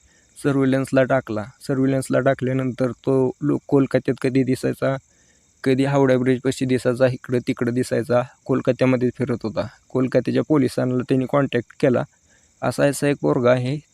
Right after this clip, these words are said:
आणि हा खून करून पळून गेला, ह्याला शोधून द्या," असं म्हणून तिथं त्यांनी रिक्वेस्ट टाकली. त्यावेळेला एक दिवशी कोलकात्यामधल्या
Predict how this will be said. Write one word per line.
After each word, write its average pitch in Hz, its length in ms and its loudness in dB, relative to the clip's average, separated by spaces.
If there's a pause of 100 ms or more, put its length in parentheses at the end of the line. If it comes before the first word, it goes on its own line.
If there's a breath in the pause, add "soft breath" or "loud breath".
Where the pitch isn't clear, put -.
(140)
आणि 127 240 -2
हा 135 200 0
खून 131 180 0
करून 127 300 0
पळून 127 240 2
गेला, 120 200 2
ह्याला 131 260 -2
शोधून 127 440 0
द्या," 127 160 0
असं 131 180 -4
म्हणून 135 320 0
तिथं - 520 -8
त्यांनी 131 380 0 (160)
रिक्वेस्ट 135 380 -2
टाकली. 127 360 -2 (580 soft breath)
त्यावेळेला 147 400 2
एक 147 160 2
दिवशी 147 260 -2
कोलकात्यामधल्या 139 640 0